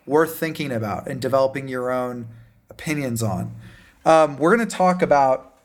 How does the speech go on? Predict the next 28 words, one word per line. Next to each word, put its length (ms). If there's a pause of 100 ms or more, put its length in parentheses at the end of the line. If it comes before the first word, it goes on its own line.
(580)
what 180
we 240
view 420
are 160
the 100
four 460
principal 1080 (540)
pillars 840
of 420
management. 720 (560)
There 200
may 160
be 120
more, 440
and 120
we'd 140
love 140
to 80
hear 180
from 180
you 180
if 160
you 120
feel 360
like 260
something's 420
missing 380
here. 320